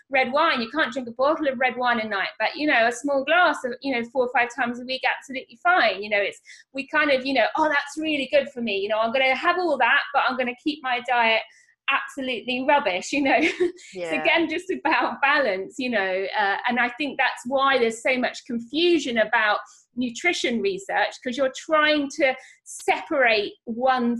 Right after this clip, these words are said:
Speaker 1: thing, and, and that's not how our bodies work. You know, it's not if you have, you know, lots and lots of carrots every day, you know, the vitamin A is gonna be good for your eyes if you're also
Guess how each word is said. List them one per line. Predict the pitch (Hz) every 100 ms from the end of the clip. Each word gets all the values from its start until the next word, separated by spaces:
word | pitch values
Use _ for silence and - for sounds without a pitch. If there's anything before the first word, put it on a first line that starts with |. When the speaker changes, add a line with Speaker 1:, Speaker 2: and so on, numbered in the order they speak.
| -
Speaker 1:
thing, | 330 320 180 185
and, | 202 202
and | 254 240
that's | 254 - -
not | 277 269 233 -
how | - 254 233
our | 226 220
bodies | 233 220 208
work. | 254 294 190 - -
You |
know, | 226
it's | 190 240
not | 277 -
if | 240 254
you | 247 233 - - -
have, | 285 247 240
you | 269
know, | 247 226
lots | 254 240 -
and | 247
lots | -
of | 240
carrots | 233 294 240 -
every | 240 233 220
day, | 226 214 208
you | 208 240
know, | 220
the | 208
vitamin | 220 240 240 233
A | 233 220
is | 208 -
gonna | 226
be | 214 214 - - - _ _ - _ _ _
good | 285 233
for | 285
your | 247 262
eyes | 262 220 202 202
if | 226 233
you're | 247 233
also | 254 233 233 220 214